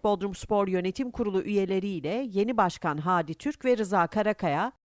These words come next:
sahnede hem duygusal hem de renkli görüntülere sahne olan dakikalar yaşadı.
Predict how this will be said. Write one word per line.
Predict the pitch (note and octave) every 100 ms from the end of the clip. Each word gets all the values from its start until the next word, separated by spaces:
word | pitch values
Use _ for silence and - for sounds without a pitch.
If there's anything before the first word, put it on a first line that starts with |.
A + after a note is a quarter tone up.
| _
sahnede | - A#3 G#3+ A3+ A3 A3+
hem | A#3+ D#4+ B3
duygusal | C4 A3+ A#3 C4+ C#4+
hem | B3+ A3+
de | A3+ G3+
renkli | G#3 G3 A#3
görüntülere | A3+ G#3 A#3 G#3 G#3
sahne | G#3+ A3 G3+ C4
olan | B3 G#3+ A#3+
dakikalar | G#3+ - A#3 A#3+ A3 G3+
yaşadı. | D#3+ E3 G#3 D3+